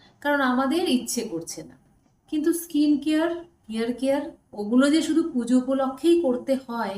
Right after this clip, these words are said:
বা পুজো উপলক্ষে করলেই ফল পাওয়া যায়, সেটা কিন্তু একদমই না, মানে নৈব নৈব চ।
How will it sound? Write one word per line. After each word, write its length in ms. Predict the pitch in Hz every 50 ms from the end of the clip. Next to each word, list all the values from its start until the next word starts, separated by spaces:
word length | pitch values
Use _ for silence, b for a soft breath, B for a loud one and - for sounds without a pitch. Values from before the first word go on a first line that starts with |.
| 208
বা 140 | 202 208 214
পুজো 280 | 214 220 233 220 233 247
উপলক্ষে 420 | 240 254 254 254 247 - - 277
করলেই 520 | 262 - 226 196 185 185 196 262 269 - -
ফল 180 | 247 220 220 220 220 220
পাওয়া 180 | 233 240 240
যায়, 320 | 226 214 196 185 196 247 254 B B B B B -
সেটা 220 | - 247 240 233
কিন্তু 220 | 240 254 247 254 262 247 -
একদমই 680 | - 196 208 214 214 208 196 202 196 208 208 202 202 202
না, 180 | 202 226 269 339
মানে 220 | 339 262 226 226
নৈব 360 | 220 214 214 208 208 202 226
নৈব 360 | 240 220 202 190 180 185 196 202
চ। 120 | 196